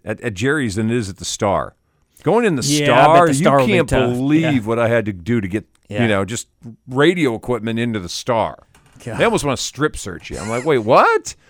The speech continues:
Speaker 2: Well, just
Speaker 1: T S A's not this bad, but you, uh, but the, the Star, they
Speaker 2: Yeah.
Speaker 1: are very particular,
Speaker 2: Hmm.
Speaker 1: and they tag all your stuff. It's, you don't,
Speaker 2: Someone,
Speaker 1: you'd be
Speaker 2: I
Speaker 1: shocked.
Speaker 2: think Morgan said that they had gone up five or ten grand on renting those
Speaker 1: The
Speaker 2: places
Speaker 1: Star?
Speaker 2: out. Yeah,
Speaker 1: Yeah.
Speaker 2: the Star
Speaker 1: I'm
Speaker 2: out.
Speaker 1: not surprised at
Speaker 2: Yeah.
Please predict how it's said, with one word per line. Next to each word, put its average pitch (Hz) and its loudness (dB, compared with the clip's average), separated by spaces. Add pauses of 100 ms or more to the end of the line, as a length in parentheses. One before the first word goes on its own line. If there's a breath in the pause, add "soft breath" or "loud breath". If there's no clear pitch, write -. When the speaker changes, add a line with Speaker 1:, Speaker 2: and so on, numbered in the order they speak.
(300 soft breath)
Speaker 2:
Well, 226 -8
just - -6
Speaker 1:
T 294 2
S 220 6
A's 277 4
not 123 0
this 110 -6
bad, 95 0
but 92 -4
you, 110 -6
uh, 120 0
but 104 -4
the, 95 -4
the 107 -8
Star, 190 2
they 113 0
Speaker 2:
Yeah. 131 2
Speaker 1:
are 104 0
very 156 2
particular, 127 -4
Speaker 2:
Hmm. 107 2
Speaker 1:
and 120 0
they 156 0
tag 135 0
all 143 2
your 139 -2
stuff. 127 0
It's, 113 -10
you 123 -2
don't, 139 -6 (720 soft breath)
Speaker 2:
Someone, 214 -4
Speaker 1:
you'd - -2
be - -2
Speaker 2:
I 131 -4
Speaker 1:
shocked. - 0
Speaker 2:
think 110 -8
Morgan 165 -2
said 120 -6
that 110 -8 (460)
they 139 -8
had - -12
gone 127 -6
up - -8
five 139 -10
or 127 -14
ten 139 -10
grand 107 -10
on 98 -12 (120)
renting 117 -14
those 110 -12
Speaker 1:
The - -20
Speaker 2:
places 107 -10
Speaker 1:
Star? 127 0
Speaker 2:
out. 110 -8
Yeah, 127 -14
Speaker 1:
Yeah. 92 -2
Speaker 2:
the - -10
Star 113 -14
Speaker 1:
I'm 98 -6
Speaker 2:
out. 101 -4
Speaker 1:
not 95 -6
surprised 92 -6
at 92 -8
Speaker 2:
Yeah. 104 -6